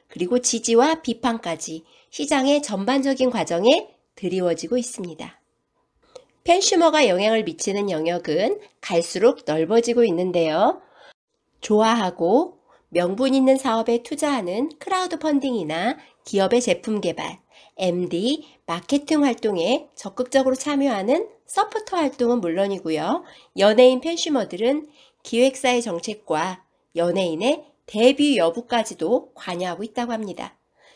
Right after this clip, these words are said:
최근에는 에스엔에스 세상에 연예인이라고 할 수 있는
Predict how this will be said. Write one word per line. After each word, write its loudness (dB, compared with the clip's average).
최근에는 2
에스엔에스 2
세상에 0
연예인이라고 4
할 2
수 -10
있는 -4